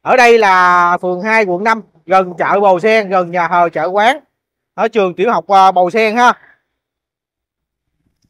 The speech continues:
Ở đằng kia là chợ Bầu Sen ha, ngã tư đằng kia là ngã tư đường xanh, à, đèn, đèn đỏ của đường, à, Lê Hồng Phong và đường Nguyễn Trãi ha anh chị. Đó. Hôm nay Nhân sẽ review cho anh chị một bất động sản nằm sau lưng căn nhà mặt tiền nè,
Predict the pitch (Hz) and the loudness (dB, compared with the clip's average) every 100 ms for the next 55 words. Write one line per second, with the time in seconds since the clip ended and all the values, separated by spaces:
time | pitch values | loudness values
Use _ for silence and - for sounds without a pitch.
0 | _ _ _ _ _ _ 202 226 190 214 | _ _ _ _ _ _ -2 0 2 2
1 | 214 185 180 180 165 196 202 180 220 233 | 4 4 4 2 -2 -2 0 0 0 0
2 | 220 196 233 226 180 196 214 185 202 226 | -2 0 2 2 2 0 2 2 0 0
3 | 214 196 170 208 208 208 202 196 196 170 | -2 -2 -4 -4 -2 0 2 2 0 -6
4 | _ 170 165 151 123 220 196 165 220 185 | _ -8 -6 -6 -4 -4 -2 -2 -2 -2
5 | 170 170 165 160 _ _ 185 214 214 175 | -2 0 0 -2 _ _ 2 2 2 -2
6 | 214 214 185 180 170 156 190 214 135 226 | -2 -2 -4 -6 -6 -6 -8 -6 -4 -2
7 | 277 190 180 190 _ _ _ _ _ - | -2 -2 -6 -6 _ _ _ _ _ -6
8 | 190 - _ _ 220 240 233 220 247 233 | -6 -8 _ _ -4 -2 -2 -2 0 0
9 | 208 220 226 233 202 190 185 269 196 185 | 0 0 0 -2 -2 -6 -6 -8 -8 -10
10 | 165 175 262 202 185 220 220 220 214 208 | -10 -10 -10 -10 -4 -2 0 -2 -6 -8
11 | 180 175 196 185 175 | -10 -8 -6 -6 -6